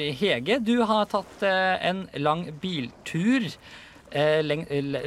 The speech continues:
langt fra Oslo. Skal vi se om vi, eh, om hvor du er, eh, nå. Hege, for du, du har nemlig satt deg i bilen, eh, på vei oppover mot nord.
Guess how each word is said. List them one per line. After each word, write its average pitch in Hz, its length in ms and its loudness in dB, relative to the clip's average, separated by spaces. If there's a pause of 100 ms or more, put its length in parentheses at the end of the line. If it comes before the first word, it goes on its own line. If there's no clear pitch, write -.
langt 151 260 -2
fra 147 240 0
Oslo. 160 440 -2
Skal 160 180 -4
vi 147 60 -4
se 135 220 0
om 135 260 -2
vi, 139 200 -2
eh, 135 600 -2 (300)
om 143 280 -2 (120)
hvor 131 220 0 (300)
du 139 240 -2 (180)
er, 135 380 2
eh, 143 320 0 (180)
nå. 147 540 0 (1200)
Hege, 143 420 0 (640)
for 165 140 -2
du, 170 180 0 (160)
du 151 140 -2
har 190 220 2
nemlig 165 500 0
satt 151 220 -2
deg 156 120 2
i 143 160 -2
bilen, 151 260 -4 (200)
eh, 131 260 -2
på 139 180 -4
vei 131 400 0
oppover 131 640 -4
mot 123 400 -4 (300)
nord. 156 480 0